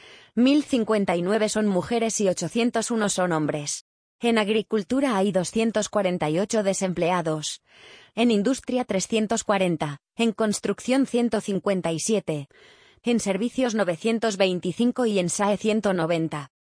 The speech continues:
En el resto de la comarca, el descenso ha sido generalizado durante este mes, destacando Elda, con ciento noventa y ocho personas menos desempleadas,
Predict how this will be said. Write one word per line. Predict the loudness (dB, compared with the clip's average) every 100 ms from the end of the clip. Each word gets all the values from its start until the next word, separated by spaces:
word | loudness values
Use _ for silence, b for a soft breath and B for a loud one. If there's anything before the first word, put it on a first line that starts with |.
| _ _ _ _ _ _ _ _ _
En | -2 2
el | 2 2
resto | 0 -2 -2
de | 0
la | 0
comarca, | 0 0 0 -2 -6 -6 -10 _
el | 0 2
descenso | 0 0 0 0 2
ha | 2 2
sido | 0 0
generalizado | 2 2 2 2 0 -2 -2 0 0
durante | 0 0 0 0 0
este | 0 0
mes, | 0 -4 -10 -18 B B B B B
destacando | -2 -2 0 -2 0 2 2
Elda, | 2 2 -2 -8 -14 _
con | 0 2
ciento | 2 0 2
noventa | 2 2 0 0
y | 0
ocho | 0 0 -2
personas | -2 0 0 0 0
menos | 0 0 0
desempleadas, | -2 -2 -2 0 0 0 -4 -6 -10